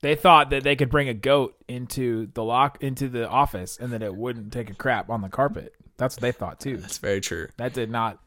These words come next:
Speaker 1: that's not work out for them.
Speaker 2: Or
Speaker 1: That's
Speaker 2: they're
Speaker 1: actually a
Speaker 2: gonna go
Speaker 1: real
Speaker 2: out
Speaker 1: thing,
Speaker 2: and
Speaker 1: by the way. The, the owner, or the, the G M or somebody brought a goat into the office
Speaker 2: Or
Speaker 1: because
Speaker 2: they're
Speaker 1: of
Speaker 2: gonna go out
Speaker 1: Diana
Speaker 2: and pay
Speaker 1: Taurasi, I think, or something like that.
Speaker 2: Yeah, and they just let it take a crap in the G M's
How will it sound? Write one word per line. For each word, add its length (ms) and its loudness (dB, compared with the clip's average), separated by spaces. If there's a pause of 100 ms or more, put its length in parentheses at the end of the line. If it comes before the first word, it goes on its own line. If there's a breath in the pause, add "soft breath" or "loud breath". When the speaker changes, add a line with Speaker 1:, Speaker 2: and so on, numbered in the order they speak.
(140)
Speaker 1:
that's 220 -10
not 220 -8
work 180 -4
out 180 2
for 100 -10
them. 260 -12 (120)
Speaker 2:
Or 60 -20 (280)
Speaker 1:
That's 40 10
Speaker 2:
they're 120 10
Speaker 1:
actually 160 10
a 40 8
Speaker 2:
gonna 80 8
go 60 12
Speaker 1:
real 80 12
Speaker 2:
out 80 10
Speaker 1:
thing, 160 8
Speaker 2:
and 60 -2
Speaker 1:
by 120 4
the 60 0
way. 180 -2
The, 240 -8 (320 soft breath)
the 160 -4
owner, 360 4
or 40 2
the, 180 -2 (120)
the 100 -6
G 260 -6
M 140 -4
or 60 -10
somebody 240 -6
brought 260 2
a 60 -4
goat 400 -2
into 240 -8
the 320 -10 (1040)
office 500 -6
Speaker 2:
Or 240 -20 (240)
Speaker 1:
because 220 8
Speaker 2:
they're 80 6
Speaker 1:
of 60 4
Speaker 2:
gonna 100 4
go 140 8
out 40 10
Speaker 1:
Diana 160 10
Speaker 2:
and 100 4
pay 60 4
Speaker 1:
Taurasi, 420 4
I 60 -4
think, 160 -8
or 60 -6
something 180 -10
like 140 -10
that. 220 -16 (600)
Speaker 2:
Yeah, 240 6
and 100 0
they 120 0
just 180 -2
let 140 4
it 160 0
take 180 2
a 60 -2
crap 360 2
in 140 -2
the 80 -4
G 180 -4
M's 300 -6